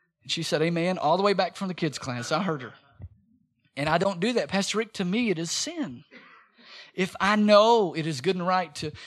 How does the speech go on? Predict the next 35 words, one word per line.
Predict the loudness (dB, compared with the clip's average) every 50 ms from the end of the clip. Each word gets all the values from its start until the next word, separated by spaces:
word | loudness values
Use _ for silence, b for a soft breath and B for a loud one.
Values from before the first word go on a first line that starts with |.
| B B B -4
give | 0 4 4 6 4 4 2 -2
and | -6 -8
be | -8 -8 -8
generous | -6 -6 -4 -4 -4 -4 -4 -4 -6 -6 -8 -10 -10
when | -6 -4 -2
I | -2
withhold | -2 -2 -4 -6 -6 -4 -2 -2 -2 -2
and | -2 -4 -4
I'm | -6 -6
stingy, | -8 -8 -8 -6 -6 -6 -4 -4 -4 -6 -6 B B B B
I'm | -4 -2 0
not | 2 2 2 2
just | 0 -2 -2 -2 -2
being | -2 -2 -2 0 -2 -4
selfish, | -4 0 2 2 2 2 0 0 0 0 0 -2 -2
I'm | -4 -4 -4 -4
actually | -4 -6 -4 -4 -6 -6 -4 -4 -4 -4
sinning. | -4 -4 -6 -6 -8 -8 -8 -10 -12 -14 -18 b b b b b b b b
Because | -10 -6 -4 -4 -4 -6 -10 _ _ _
to | -6 -4
him | -4 -2 -2 -2 -2 -2
who | -2 -2
knows | -2 -2 -2 -2 -2 -4 -4
to | -8 -6
do | -2 -2 -2 0
good | 0 0 0 0 0 -2 B B B B -6
and | -6 -6 -4
doesn't | -4 -4 -4 -4 -4 -6 -6 -6
do | -6 -6 -6 -6
it, | -8 -10 -12 _ b b b b b b b b b b b -8
to | -6 -6
him | -4 -4 -4 -4 -4
it | -4 -4
is | -6 -6 -6
sin. | -6 -6 -6 -8 -8 -10 -12 -16 -18